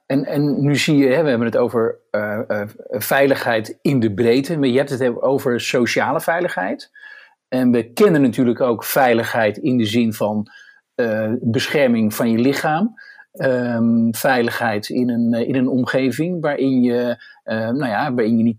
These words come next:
naar beneden mag vallen of door een machine, eh, geraakt mag worden enzovoort, hè. Die veiligheid kennen we natuurlijk ook.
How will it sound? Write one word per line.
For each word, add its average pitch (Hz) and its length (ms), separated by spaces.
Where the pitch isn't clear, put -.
naar 120 220
beneden 123 300
mag - 180
vallen 127 420
of 113 120
door 135 200
een 135 60
machine, 170 380
eh, 147 580
geraakt 139 440
mag 131 140
worden 120 220
enzovoort, 196 440
hè. 214 140
Die 156 300
veiligheid 170 680
kennen 139 280
we 113 60
natuurlijk 104 420
ook. 135 400